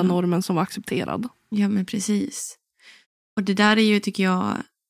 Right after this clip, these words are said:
Speaker 1: eh, spännande, för det visar ju på ett väldigt, en, en väldigt så här, ödmjuk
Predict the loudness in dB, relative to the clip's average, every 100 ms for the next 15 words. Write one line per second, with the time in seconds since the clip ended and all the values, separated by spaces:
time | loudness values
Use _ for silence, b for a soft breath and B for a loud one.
0 | _ -10 -8 -6 -8 -10 -8 -4 0 2
1 | 4 2 0 -2 0 2 2 0 0 -2
2 | -4 -8 -4 0 0 -2 -6 -14 -14 _
3 | _ _ _ -6 -2 -2 -4 _ -4 -2
4 | 2 2 2 0 -2 -6 -2 -2 -2 B
5 | B B -2 2 4 4 4 6 6 6
6 | 4